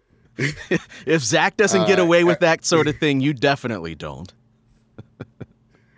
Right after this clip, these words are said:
Speaker 2: Yeah, I, I won't, I won't say it depends, but, uh, it's,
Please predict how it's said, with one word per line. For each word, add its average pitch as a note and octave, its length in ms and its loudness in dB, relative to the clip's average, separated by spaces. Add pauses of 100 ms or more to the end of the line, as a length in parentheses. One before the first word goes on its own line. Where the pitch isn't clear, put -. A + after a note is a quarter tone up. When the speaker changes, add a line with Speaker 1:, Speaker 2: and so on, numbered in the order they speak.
(560)
Speaker 2:
Yeah, A#2 140 -2
I, A#2+ 260 -2
I - 20 2
won't, C3+ 340 0
I B2+ 60 0
won't C3 240 0
say A#2+ 240 0
it A2 120 -4
depends, G2 480 -6
but, G2+ 320 -8
uh, A2 320 -4
it's, A2+ 540 -10